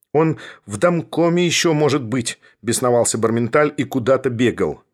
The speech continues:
В домкоме он поругался с председателем Швондером до того, что тот сел писать заявление в Народный суд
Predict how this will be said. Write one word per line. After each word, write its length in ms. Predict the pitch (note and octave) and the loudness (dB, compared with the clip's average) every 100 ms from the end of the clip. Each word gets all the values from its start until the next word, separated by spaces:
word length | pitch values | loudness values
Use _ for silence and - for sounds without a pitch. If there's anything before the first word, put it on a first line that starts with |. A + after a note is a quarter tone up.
| _ _ _ | _ _ _
В 120 | G2 | -4
домкоме 600 | G#2 C3 B2+ E3+ F#3+ F3 | 0 0 0 2 2 2
он 140 | E3 C3+ | 0 0
поругался 580 | C#3 B2 C3+ D3 - | 0 2 2 2 2
с 80 | C#3+ | -4
председателем 720 | - A#2 - A2 A2+ A2 G#2+ G#2 | -4 -6 -4 0 0 2 -2 -2
Швондером 720 | - F#2 C#3+ D#3 C#3+ D3 A#2 | -2 0 0 2 0 0 0
до 100 | A2+ | 0
того, 360 | A2 G2+ D3+ | 0 2 2
что 220 | - - | 0 -2
тот 280 | A2+ D#3+ D#3 | -2 0 0
сел 260 | - D3 D3+ | 0 0 0
писать 520 | D3+ A#2 - C3+ G#2 | 0 -4 2 2 2
заявление 720 | G2 G#2 G2+ C3 C#3 C3 A#2 - - - | 0 0 2 2 2 2 0 -4 -16 -14
в 120 | F2 | -2
Народный 540 | A2+ C3 C#3+ G#2+ A2+ | 2 4 2 2 -2
суд 380 | - D#3 D#3 - | 0 0 -2 -4